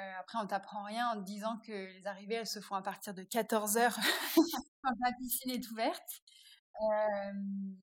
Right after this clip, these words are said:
et puis ça, ça s'échelonne, heu,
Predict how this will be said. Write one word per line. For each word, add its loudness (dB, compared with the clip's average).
et -10
puis -6
ça, 2
ça -2
s'échelonne, -4
heu, -6